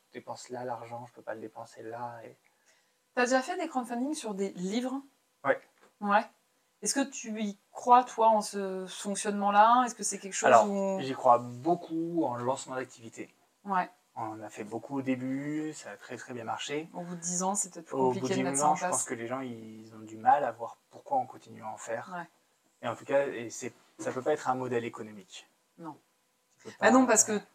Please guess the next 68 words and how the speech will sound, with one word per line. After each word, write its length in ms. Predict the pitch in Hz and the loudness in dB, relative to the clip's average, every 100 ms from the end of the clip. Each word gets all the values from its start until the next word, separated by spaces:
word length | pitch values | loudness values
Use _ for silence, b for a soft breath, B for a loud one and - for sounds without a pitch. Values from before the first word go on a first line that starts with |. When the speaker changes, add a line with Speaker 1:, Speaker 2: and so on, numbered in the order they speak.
| _ - | _ -4
Speaker 2:
en 100 | 190 | -2
final, 320 | 190 226 240 | 0 2 2
tu 140 | 240 196 | 2 -4
demandes 260 | 208 226 | 0 2
aux 80 | 202 | 2
gens 180 | 202 226 | 4 6
à 100 | 196 | 6
qui 140 | - | 2
tu 120 | 202 | -2
vas 80 | 190 | 2
vendre 200 | 185 196 | 4 2
le 60 | 190 | 0
livre 220 | 208 214 | -4 -6
de 100 | 185 | -6
participer 400 | 180 185 - 208 | -6 -4 -6 -4
à 40 | |
un 60 | 202 | -6
crowdfunding. 460 | 185 180 185 202 190 | -4 -8 -6 -4 -6
Parce 220 | 175 - | -6 -2
Speaker 1:
Ouais, 60 | 139 | 0
Speaker 2:
que 60 | |
c'est 120 | - | 0
ça, 180 | 185 - | 4 6
en 60 | 107 | 6
Speaker 1:
c'est 100 | 127 | 4
Speaker 2:
fait, 60 | |
Speaker 1:
ça. 100 | - | 4
Speaker 2:
quelque 160 | - 180 | 4 4
part. 280 | 175 170 - _ _ _ _ _ _ _ - | 0 0 -2 _ _ _ _ _ _ _ 2
Ou 60 | 196 | 8
alors, 200 | 226 240 | 10 10
c'est 220 | - 208 | 6 2
des 100 | 190 | 2
crowdfunding 400 | 208 196 202 208 | 0 -2 -2 -2
sous 120 | 196 | -4
forme 160 | 190 196 - | 10 12 12
de 40 | - | 12
prévente, 540 | 247 277 285 - - - | 6 6 6 0 -12 -4
Speaker 1:
Tu 80 | 139 | 8
vois, 120 | 151 | 10
au 20 | |
Speaker 2:
quelque 140 | 135 180 | 10 6
Speaker 1:
final, 240 | 190 147 | 6 6
Speaker 2:
part. 100 | 139 | 6
Speaker 1:
euh, 400 | 117 113 110 107 | 2 2 -2 -6
bah, 140 | 104 98 | -6 -6
ma 160 | 104 | -8
famille, 300 | - 113 147 | -12 -10 -6
maintenant, 480 | 135 113 135 147 127 | -4 -6 -4 -6 -6
euh, 240 | 110 101 104 120 _ _ _ _ _ | -8 -14 -18 -20 _ _ _ _ _
ils 140 | 123 | -12
ont 20 | 117 | -6
l'habitude 300 | 107 123 123 | -6 -4 -4
d'acheter 680 | 107 - 120 107 104 107 107 | -4 -4 -4 -4 -4 -8 -12
des 140 | 104 | -10
livres, 280 | 117 127 117 | -6 -6 -8
ou 60 | 107 | -10
mes 240 | 107 110 | -10 -10
amis, 200 | 113 147 147 | -6 -6 -6
ils 60 | |
vont 80 | 120 | -6
acheter 280 | 110 - 117 | -8 -8 -12
les 100 | 110 | -10
livres, 320 | 117 127 113 | -8 -8 -8
euh, 180 | 107 104 127 _ - | -10 -10 -14 _ -12
à 80 | 117 | -10
la 80 | 117 | -10
librairie. 440 | 117 131 143 160 | -10 -8 -8 -10